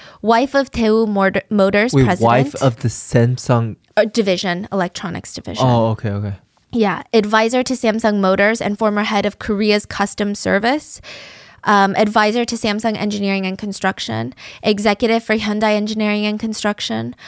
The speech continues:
Speaker 1: wives of high-powered attorneys, judges, and doctors, a judge's mother.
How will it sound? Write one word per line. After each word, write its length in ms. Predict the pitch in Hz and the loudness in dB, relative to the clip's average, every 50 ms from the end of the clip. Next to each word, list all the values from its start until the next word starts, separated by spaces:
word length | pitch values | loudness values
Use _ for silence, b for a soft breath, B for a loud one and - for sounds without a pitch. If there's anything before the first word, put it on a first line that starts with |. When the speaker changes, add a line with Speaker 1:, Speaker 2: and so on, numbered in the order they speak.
| B B B | B B B
Speaker 1:
wives 320 | - 208 214 208 214 214 - | 0 2 4 4 4 2 -2
of 120 | 226 214 | -4 -2
high-powered 560 | 214 214 196 202 - - 214 196 196 196 190 | 0 2 2 2 2 2 2 2 4 2 2
attorneys, 520 | 190 - - - 208 196 202 208 220 208 - | 0 -2 -4 -2 -2 -2 0 -2 -2 -2 0
judges, 360 | - 196 190 196 196 190 190 | 0 0 2 0 0 -2 -2
and 120 | 185 185 | -4 0
doctors, 720 | - 185 170 190 - - - 214 208 220 233 247 - - B B B B B B - | 2 2 2 2 0 -2 -2 -2 0 -2 -4 -6 -10 -14 B B B B B B -4
a 80 | 208 | 0
judge's 340 | 196 214 202 208 202 190 196 | 2 2 0 0 -2 -4 -2
mother. 480 | 208 196 190 196 - 208 220 226 247 | 0 0 0 2 4 4 4 2 2